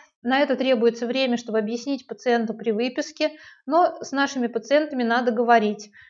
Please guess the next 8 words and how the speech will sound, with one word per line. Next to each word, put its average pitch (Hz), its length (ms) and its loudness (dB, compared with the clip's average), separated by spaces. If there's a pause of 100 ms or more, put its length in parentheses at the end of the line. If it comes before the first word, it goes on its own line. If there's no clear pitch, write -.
(120)
надо 277 280 4
анализировать, 247 760 2
почему 254 300 -4
у - 20 0
них 311 200 -2
возникает 240 520 -2
недостаточная 240 720 -2
приверженность. 214 840 0